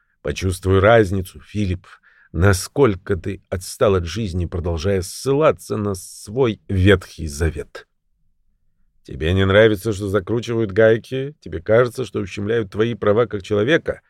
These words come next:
Но посмотри на это под другим углом. Взгляни, как спокойно живёт мир. Посмотри, как хорошо живут люди. После Второй мировой войны мир изменился к лучшему. Мы обуздали этот жестокий мир. Филипп, мы прекратили войны.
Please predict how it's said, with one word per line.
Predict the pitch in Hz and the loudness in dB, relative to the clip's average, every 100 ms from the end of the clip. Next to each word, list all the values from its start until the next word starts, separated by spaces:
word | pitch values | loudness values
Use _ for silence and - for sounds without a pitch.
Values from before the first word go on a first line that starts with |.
| _ _ _ | _ _ _
Но | - 71 | -12 -10
посмотри | - 76 82 80 - 87 | -8 -8 -4 -6 -4 -2
на | 85 87 | 2 2
это | 87 | 0
под | 87 80 | -4 -6
другим | 87 101 101 | -4 -2 0
углом. | 117 113 82 | 2 2 2
Взгляни, | 73 104 175 196 180 | -6 0 2 4 2
как | 92 101 | 0 -6
спокойно | - - 131 - 127 151 | -6 -10 -8 -6 -6 -6
живёт | 98 123 - | -6 -6 -4
мир. | 135 123 - _ | -4 -4 -6 _
Посмотри, | - - 78 - | -16 -12 -12 -8
как | 110 - | -4 -2
хорошо | 107 85 - 127 | -2 -4 -2 -2
живут | 90 107 - | 0 -4 -2
люди. | 90 117 190 147 - _ _ _ _ | -2 0 0 -2 -8 _ _ _ _
После | 71 76 87 | -10 -6 -6
Второй | 80 98 107 | 0 2 4
мировой | 104 104 113 | 4 2 2
войны | 101 104 104 113 | 2 0 0 0
мир | 107 113 117 | 0 0 0
изменился | 101 110 113 127 117 | -2 -2 0 -2 -4
к | |
лучшему. | 104 135 - 87 - - | -4 -6 -6 -14 -16 -8
Мы | 82 | -6
обуздали | 78 80 - 76 92 156 | -4 -6 -6 -4 0 2
этот | 175 104 76 | 2 0 -8
жестокий | 87 - 95 104 | -10 -12 -10 -4
мир. | 156 110 - _ _ | -2 -2 -4 _ _
Филипп, | - 170 101 87 - - _ | -2 0 0 -4 -14 -20 _
мы | - 143 170 | -4 0 0
прекратили | - 190 - 202 - 190 110 | 0 -4 0 -2 0 -2 0
войны. | 92 107 117 104 | 2 0 0 -8